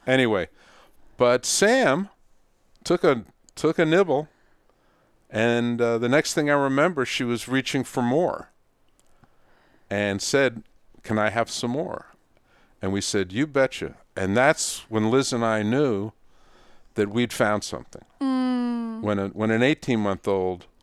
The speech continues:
Speaker 1: um, gravitates towards that type of product.
Speaker 2: Yeah.
Speaker 1: 'Cause it's not, it's not necessarily attractive looking. It's not bad looking, but it's, it's unusual.
Speaker 2: Mm-hmm.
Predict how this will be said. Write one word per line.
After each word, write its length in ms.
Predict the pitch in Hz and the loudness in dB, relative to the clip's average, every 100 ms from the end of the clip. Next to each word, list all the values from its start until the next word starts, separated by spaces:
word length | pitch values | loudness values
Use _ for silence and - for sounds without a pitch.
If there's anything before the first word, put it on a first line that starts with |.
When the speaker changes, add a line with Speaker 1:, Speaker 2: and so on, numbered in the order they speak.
| - - - - - _ - | -20 -20 -20 -20 -20 _ -6
Speaker 1:
um, 460 | 98 92 92 90 - | -2 -2 -4 -8 -8
gravitates 720 | - 120 120 120 117 98 - | 2 4 4 0 -2 -2 -4
towards 380 | - 107 95 - | -6 -2 -2 -2
that 220 | 107 101 - - | -2 -2 -4 -14
type 360 | - 98 92 - | -4 -4 -4 -12
of 80 | |
product. 600 | - 92 87 80 - _ - | -10 -6 -6 -8 -16 _ -12
Speaker 2:
Yeah. 240 | 226 220 | -4 -2
Speaker 1:
'Cause 80 | 208 | -2
it's 240 | 190 - - | -6 -6 -2
not, 320 | 151 180 - _ _ _ _ _ | 0 0 -4 _ _ _ _ _
it's 160 | - 123 | -6 2
not 220 | 135 131 | 2 2
necessarily 760 | 147 - 139 - 123 120 113 | 0 0 -2 2 4 4 0
attractive 640 | 98 - 104 113 - 156 147 | -2 -2 -2 -2 -4 -8 -4
looking. 340 | 156 - 160 | -6 -4 -6
It's 160 | 117 - | -6 -4
not 220 | 101 - | -4 -2
bad 300 | 110 127 143 | 0 2 0
looking, 360 | 135 - 104 101 | -2 -6 -6 -4
but 160 | 95 | -4
it's, 260 | 92 - - _ _ _ - _ - - | -6 -10 -12 _ _ _ -20 _ -20 -6
it's 180 | 151 - | -2 2
unusual. 600 | 165 143 139 - 69 - | 4 4 2 0 -10 -6
Speaker 2:
Mm-hmm. 340 | 269 247 226 | -4 -4 -6